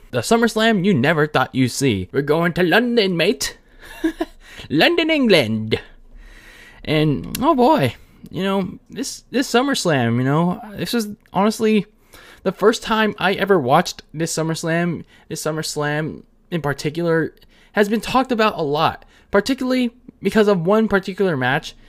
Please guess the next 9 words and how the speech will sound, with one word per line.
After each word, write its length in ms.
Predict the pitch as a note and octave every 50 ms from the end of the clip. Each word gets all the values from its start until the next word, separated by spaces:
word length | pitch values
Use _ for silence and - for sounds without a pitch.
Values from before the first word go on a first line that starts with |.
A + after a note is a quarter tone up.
| - - - -
and 100 | D#3 F3
that 140 | F#3 -
is 220 | C#3+ F3+ E3 C#3 A#2
Bret 300 | - - C3+ D#3+ F#3+ -
Hart 360 | - C#3+ C#3+ C3+ - - - - -
versus 380 | - D3 F3+ F3+ F3 F#3 E3+ D#3
the 80 | D3
British 320 | B2 - D#3 E3+ E3+ D#3 -
Bulldog, 600 | - - C#3+ D3 D3 D#3 D3+ D#3 E3 E3+ D#3